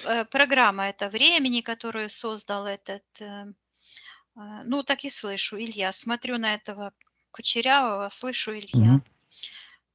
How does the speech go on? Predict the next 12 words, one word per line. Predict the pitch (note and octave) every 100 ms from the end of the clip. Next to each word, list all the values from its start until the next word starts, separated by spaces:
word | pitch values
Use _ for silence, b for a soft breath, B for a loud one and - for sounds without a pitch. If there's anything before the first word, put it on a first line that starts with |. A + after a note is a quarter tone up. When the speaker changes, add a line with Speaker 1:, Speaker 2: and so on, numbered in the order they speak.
| _
Speaker 1:
Вот, | G#3+ G3+ G3+ - _
и | G#3+ G#3 G3+ G3+ G3 F#3+ F#3+ F#3+ _ _ _ _ _ _ _ B B B
я | A3 A#3
слышу, | - D#3 - B3
Speaker 2:
Хорошо. |
Speaker 1:
что | - - A3
союз | - B3 B3 A3+ G3 -
их | G3+ -
распался, | G#3+ G#3 - G3 F3+ - - G3
Моны | G3+ G3 F#3+
и | - G3+
Ильи. | G3 G3 F#3+ G#3